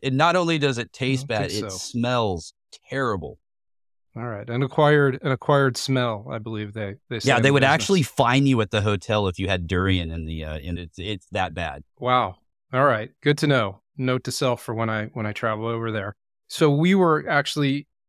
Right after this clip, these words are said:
Speaker 2: sort of in the process of planning this episode a little bit when you were right about to take off for your multi-flight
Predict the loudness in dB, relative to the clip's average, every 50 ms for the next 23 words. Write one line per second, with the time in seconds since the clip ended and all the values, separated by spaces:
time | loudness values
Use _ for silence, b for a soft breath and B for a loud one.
0 | _ _ -6 -2 2 2 2 4 4 2 2 2 2 2 2 2 2 0 -2 -4
1 | -4 -6 -8 -8 -4 0 2 2 4 4 2 2 2 0 -2 -2 -4 -4 -2 0
2 | 0 0 -2 -2 -4 -4 -2 0 2 2 2 0 0 -2 -2 -2 -2 -2 0 0
3 | 2 2 2 0 -2 _ _ _ _ _ _ _ 0 2 4 4 4 4 2 2
4 | 2 2 2 0 0 0 0 0 0 2 4 6 6 6 4 4 2 0 -2 -4
5 | -2 0 0 0 0 2 2 2 0 0 -2 -4 -4 -2 0 0 0 0 -2 -2
6 | -2 -4 -4 -2 -2 -2 -2 -2 -2 -4 -4 -4 -2 0 0 0 -2 -4